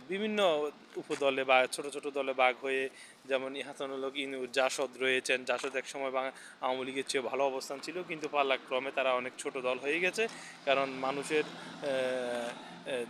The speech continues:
জাসদ বা এই দলটা চীনপন্থী বা জাতীয় সমাজতান্ত্রিকের প্রতি মানুষের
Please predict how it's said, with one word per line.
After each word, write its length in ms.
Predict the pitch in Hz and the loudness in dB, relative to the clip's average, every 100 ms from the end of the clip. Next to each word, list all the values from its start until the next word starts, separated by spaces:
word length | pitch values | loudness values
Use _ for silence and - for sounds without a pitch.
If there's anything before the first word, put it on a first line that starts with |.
| - | 2
জাসদ 480 | 127 127 160 151 151 - - | 4 4 2 0 0 -4 2
বা 220 | 135 139 | 6 6
এই 540 | 151 165 175 170 170 156 - | 4 2 2 -2 -6 -4 4
দলটা 440 | 143 143 160 147 139 | 4 6 6 6 4
চীনপন্থী 540 | 151 151 147 139 139 | -4 -4 -6 -6 -2
বা 140 | 131 | 0
জাতীয় 280 | 131 135 139 | 2 2 0
সমাজতান্ত্রিকের 800 | 139 139 127 - 135 131 151 156 165 | -4 -4 -6 -4 -6 -6 -6 -6 -4
প্রতি 220 | 165 165 | -6 -6
মানুষের 360 | 156 123 123 | -4 -4 -4